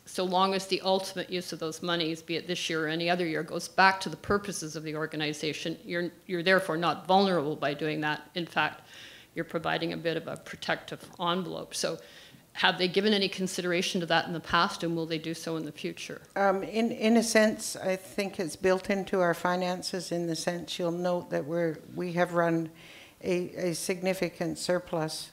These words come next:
Speaker 2: over the past years.
Speaker 1: Mm-hmm.
Speaker 2: We don't spend that surplus on an annual basis.
Speaker 1: Mm-hmm.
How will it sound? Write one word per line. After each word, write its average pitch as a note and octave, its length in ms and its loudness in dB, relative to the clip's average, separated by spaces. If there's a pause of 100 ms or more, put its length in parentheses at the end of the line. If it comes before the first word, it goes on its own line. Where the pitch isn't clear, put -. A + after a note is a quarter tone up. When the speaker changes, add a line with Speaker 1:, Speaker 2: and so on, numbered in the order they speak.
(140)
Speaker 2:
over E3+ 280 0
the E3 100 0
past D#3+ 480 0
years. F3 400 -2 (300)
Speaker 1:
Mm-hmm. F#3+ 280 -2
Speaker 2:
We F#3+ 140 8
don't F#3 340 6
spend G3 580 4
that F3+ 300 4
surplus F#3 600 0
on E3+ 160 2
an E3 140 2
annual E3 400 2
basis. E3 640 0 (120)
Speaker 1:
Mm-hmm. E3+ 260 -6